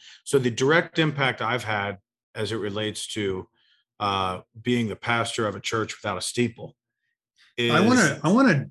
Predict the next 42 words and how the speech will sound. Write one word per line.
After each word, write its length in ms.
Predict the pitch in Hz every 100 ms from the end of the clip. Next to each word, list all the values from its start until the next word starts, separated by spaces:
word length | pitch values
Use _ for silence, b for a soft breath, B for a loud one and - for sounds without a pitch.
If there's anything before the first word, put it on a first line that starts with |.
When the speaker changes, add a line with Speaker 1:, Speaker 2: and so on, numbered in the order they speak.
| -
Speaker 2:
talk 300 | 151 185 190
more 180 | 170 190
about 380 | 127 147 214 175
that. 220 | 120 117
You 140 | 143
just 200 | 196 151
dropped 360 | - 139 170 -
the 60 |
church 440 | 117 - 160 202 -
word 420 | 120 117 113 113 _ _ _ _ _ -
in 160 | 147 143
there. 480 | 135 120 117 120 123
Uh, 180 | 123 113
now 200 | 127 170
you're 340 | 156 123 120
actually 540 | 131 - 127 120 110 - _ _ _ _ -
describing 580 | - 135 - 135 175 156
it. 140 | 120 120
You're, 220 | 135 160
you 280 | 143 143 190
look 340 | 143 165 -
at 300 | 131 123 147
your 160 | 123 117
business 500 | 127 151 131 113 123
as 140 | 107
a 60 | 104
church. 520 | - 120 101 - - _ _ _ _ _ _ _ _ _ _
Speaker 1:
If 240 | 160 160 151
I, 440 | 170 214 220 214
you 140 | 165 196
know, 180 | 196 -
I, 300 | 190 233 220 -
when 220 | - 160 180
I 80 |
first 420 | 175 - 247 - 196
moved 240 | 180 139
down 360 | 139 131 127 98
here, 380 | 95 85 87 -
I 140 | 131
did 180 | 165 139
not 320 | 135 127 -
have 460 | 110 120 113 107 95